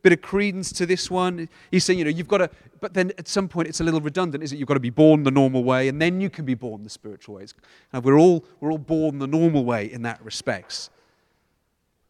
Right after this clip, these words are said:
But what I think is really significant here, and what I think is a little bit telling, is in verse ten, you'll say, you'll, you'll hear Jesus respond to Nicodemus when he's like, "Well,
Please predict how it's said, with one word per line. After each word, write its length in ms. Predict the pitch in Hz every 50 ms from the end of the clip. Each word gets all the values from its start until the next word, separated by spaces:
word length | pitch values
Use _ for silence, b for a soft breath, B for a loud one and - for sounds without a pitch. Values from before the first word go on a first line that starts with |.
| _ _ _ _ _ _ _ _ _ _ _ _ _ _ _ _ _ _ _ _ _ _ _ _ - _
But 140 | 143 160 165
what 100 | 170 165
I 60 | 175
think 240 | - - 190 180 -
is 160 | 185 156 143
really 300 | 156 170 175 180 165 165
significant 680 | - - 165 143 151 160 147 - 151 139 - 120 110
here, 220 | - - 92 87
and 80 | 90 104
what 100 | 120 131
I 40 | 135
think 200 | - 143 131 -
is 120 | 135 123
a 20 | 135
little 180 | 135 143 143
bit 220 | 135 139 - - -
telling, 480 | - - 127 117 107 90 - - - _ b b b b b b b b b
is 140 | - 135 123
in 100 | 143 139
verse 280 | 123 156 175 175 - -
ten, 260 | - - 165 151 147
you'll 100 | 135 131
say, 300 | - - - 135 135 - -
you'll, 180 | 151 139 147 -
you'll 120 | 170 156
hear 300 | 147 - - 220 233 240
Jesus 440 | 220 - - 202 196 175 180 170 -
respond 360 | - 160 - - 175 170 165
to 80 | - 160
Nicodemus 560 | 160 151 143 - 143 135 127 113 107 104 -
when 80 | 131 131
he's 80 | 123
like, 160 | 135 135 127 -
"Well, 160 | 143 139